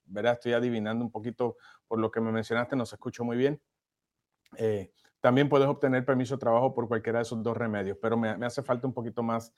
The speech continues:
de información para estar seguro, porque estoy especulando un poquito sobre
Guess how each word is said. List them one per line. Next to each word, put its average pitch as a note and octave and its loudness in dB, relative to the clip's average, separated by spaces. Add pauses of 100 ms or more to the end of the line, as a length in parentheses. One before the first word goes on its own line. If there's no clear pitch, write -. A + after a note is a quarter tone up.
(280)
de A#2+ -2
información B2 0
para A2+ 4
estar A2+ 0
seguro, B2+ 2
porque G#2+ 0
estoy A#2+ -2
especulando B2 -2
un A#2+ -2
poquito A#2+ 0
sobre G#2 -2